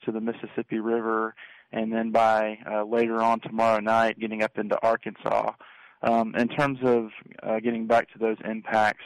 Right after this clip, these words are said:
um, with the flash flooding concerns, that could be uh, as soon as, uh, late tonight and into the early morning hours on Wednesday, uh, and then basically through the day on Wednesday across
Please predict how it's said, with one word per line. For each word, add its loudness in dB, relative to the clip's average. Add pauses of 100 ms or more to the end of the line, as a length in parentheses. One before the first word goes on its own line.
um, -6 (160)
with -6
the -2 (100)
flash 2 (120)
flooding -2 (500)
concerns, -2
that 0
could -10
be -4 (480)
uh, 2
as 0 (120)
soon 2
as, 2 (220)
uh, -4
late 0 (240)
tonight 0 (260)
and -4
into -4
the 4
early 0
morning -2
hours 2
on -4
Wednesday, -2 (420)
uh, -4 (180)
and -2
then 0
basically 0 (100)
through 2
the 0
day 0
on -6
Wednesday -4
across -2